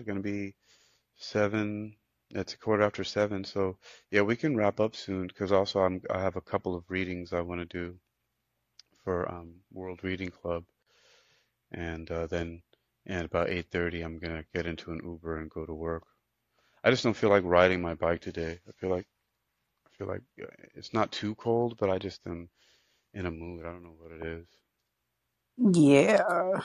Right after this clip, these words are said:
Speaker 2: It is kinda cold out the door. Now, you guys, I think I got,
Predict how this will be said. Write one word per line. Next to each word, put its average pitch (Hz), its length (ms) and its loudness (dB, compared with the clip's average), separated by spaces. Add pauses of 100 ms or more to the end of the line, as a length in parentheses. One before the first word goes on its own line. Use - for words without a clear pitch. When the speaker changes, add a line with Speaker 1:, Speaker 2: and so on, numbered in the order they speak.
(1080)
Speaker 2:
It 202 200 10
is 226 220 10
kinda 165 300 2
cold - 340 4
out - 200 2
the - 120 0
door. - 300 -2 (3250)
Now, 185 540 10 (800)
you 196 200 2
guys, 196 600 10
I 185 80 6
think 220 260 6
I 214 80 10
got, 185 300 4